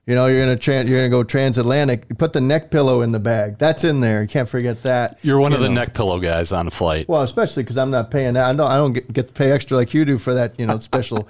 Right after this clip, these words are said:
Speaker 2: <laughs>
Speaker 1: aisle seat or window seat, whatever you want. I'm gonna be in the
Speaker 2: Legroom.
Speaker 1: middle, and it's gonna be quite, uh, miserable. But I'm blessed to be able to go, and I'm gonna have the neck pillow so I don't fall over and knock heads of somebody and ruled out for concussion.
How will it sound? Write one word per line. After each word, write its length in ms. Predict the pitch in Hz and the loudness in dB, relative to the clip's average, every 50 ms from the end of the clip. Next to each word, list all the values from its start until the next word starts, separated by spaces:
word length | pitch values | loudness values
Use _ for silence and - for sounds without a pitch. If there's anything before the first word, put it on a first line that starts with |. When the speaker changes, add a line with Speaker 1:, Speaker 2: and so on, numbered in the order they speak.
| - - | -14 -20
Speaker 2:
<laughs> 140 | - - _ - | -20 -20 _ -4
Speaker 1:
aisle 300 | 107 120 127 127 123 110 | -2 0 2 2 2 0
seat 340 | - - - 123 120 113 | -2 -2 0 0 2 2
or 100 | 110 110 | 2 2
window 300 | 110 117 127 131 120 117 | 2 2 2 2 2 0
seat, 220 | 107 - - 123 110 | 0 0 -2 0 0
whatever 200 | 113 113 117 110 | 2 0 0 0
you 80 | 113 | 0
want. 160 | 120 123 120 127 | 0 0 0 -2
I'm 60 | 165 | 0
gonna 160 | 202 208 - | -2 0 2
be 140 | 117 123 131 | 2 2 2
in 40 | 123 | 2
the 60 | - | 2
Speaker 2:
Legroom. 60 | 120 | 2
Speaker 1:
middle, 340 | 127 131 131 127 123 113 - - - - - _ | 2 2 0 0 -2 -2 -6 -16 -20 -20 -20 _
and 180 | - 139 143 156 | -2 0 2 2
it's 140 | 156 143 | 0 -2
gonna 240 | - - 160 147 143 | -2 -2 0 0 2
be 160 | 123 131 131 | 2 0 0
quite, 400 | 113 - - 160 147 131 131 123 - - - - - - - | -2 0 0 0 2 2 0 -4 -6 -20 -20 -20 -20 -6 -2
uh, 200 | 127 120 117 113 | 0 0 2 2
miserable. 560 | 113 120 135 131 113 113 110 101 110 113 110 | 2 2 2 2 0 0 -2 0 0 -2 -2
But 400 | 110 - - 160 170 131 - - _ | -2 -2 0 2 2 0 -2 -4 _
I'm 200 | 110 113 113 113 | -4 -2 -2 -2
blessed 420 | 101 107 _ 120 123 127 120 - - | -6 -6 _ 0 0 0 0 -2 -6
to 60 | - | -4
be 120 | 110 120 123 | 0 2 2
able 140 | 123 120 110 | 2 2 0
to 60 | 110 | 0
go, 240 | 104 127 135 139 - - - - - - - - - | 0 0 0 0 -2 -6 -14 -20 -20 -20 -20 -10 -4
and 240 | - 123 120 117 117 | -2 0 2 2 2
I'm 120 | 117 113 | 2 2
gonna 160 | 120 123 120 | 0 2 2
have 160 | 120 120 117 | 0 0 0
the 60 | 107 107 | -2 -2
neck 220 | 113 120 117 - | -2 -4 -4 -4
pillow 280 | - 117 104 104 101 101 | -6 -6 -4 -4 -6 -6
so 160 | - - 110 | -4 -2 -2
I 80 | 110 | 0
don't 220 | 104 110 110 - - | 0 -2 -4 -6 -10
fall 420 | - - - 113 110 110 110 107 | -18 -8 -2 0 0 0 2 0
over 260 | 110 110 104 98 107 | 0 -2 -2 -2 -2
and 220 | 107 104 104 101 - _ | -2 -2 -4 -6 -8 _
knock 320 | - 117 123 117 110 110 - | -4 -2 -2 -2 -2 -2 0
heads 240 | 120 120 117 101 104 | 0 0 0 -2 -4
of 80 | 101 | -8
somebody 420 | - - 120 117 110 110 107 107 107 | -4 -2 -2 0 0 0 0 0 0
and 180 | 104 107 107 - _ - - - _ _ | 0 -2 -4 -6 _ -20 -20 -20 _ _
ruled 240 | - 117 113 107 101 | 0 2 2 2 2
out 240 | 110 110 107 - - | 2 0 0 0 -2
for 120 | - 104 | -6 -6
concussion. 640 | 101 - - - 101 - 113 107 110 - 113 110 113 | -6 -6 -6 -8 -4 -2 -4 -4 -4 -6 -8 -10 -10